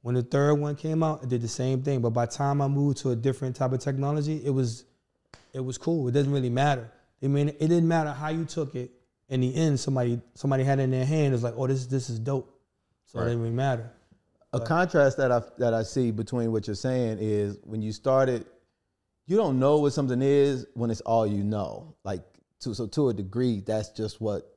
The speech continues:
Speaker 3: the fuck it is. So, like, even
Speaker 2: Right.
Speaker 3: when you were talking about getting that turntable for the first time
Speaker 2: Right.
Speaker 3: with the eight track built into the joint, like,
Speaker 2: <laughs>
Speaker 3: that's everything.
Speaker 2: Right.
Speaker 3: And the desire that we have in us to, like, create or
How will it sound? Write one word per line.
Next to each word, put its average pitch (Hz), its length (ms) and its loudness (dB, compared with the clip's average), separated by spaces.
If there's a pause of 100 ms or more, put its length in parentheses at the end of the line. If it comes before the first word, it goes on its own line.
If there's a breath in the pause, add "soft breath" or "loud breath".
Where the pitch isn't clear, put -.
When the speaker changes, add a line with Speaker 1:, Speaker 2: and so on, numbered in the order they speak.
(120)
Speaker 3:
the 107 80 -12
fuck 101 260 -4
it 104 100 -2
is. 110 300 0
So, 98 120 -4
like, 104 140 -2
even 123 120 0
Speaker 2:
Right. 127 80 0
Speaker 3:
when 117 100 0
you 117 120 0
were 107 80 0
talking 120 320 -2
about 104 180 -2
getting 101 160 -2
that 92 140 -6
turntable 120 460 -2
for 104 120 -6
the 95 80 -6
first 104 300 -6
time 101 380 -6 (100)
Speaker 2:
Right. 85 220 -10 (200)
Speaker 3:
with 107 220 0 (500)
the - 160 -8
eight 156 200 2
track 104 320 0 (240)
built 113 300 -2
into 107 260 -4
the 101 80 -6
joint, 104 420 -6 (100)
like, 107 300 -2 (220)
Speaker 2:
<laughs> - 500 -20
Speaker 3:
that's 151 280 -2
everything. 110 640 2 (300)
Speaker 2:
Right. 85 260 -6 (200)
Speaker 3:
And 117 340 0 (800)
the 135 80 -2
desire 135 600 4
that 123 180 2
we 123 200 0
have 117 320 0
in 113 160 -6
us 117 260 -2
to, 110 220 -4
like, 110 340 -2
create 117 600 0
or 98 320 -4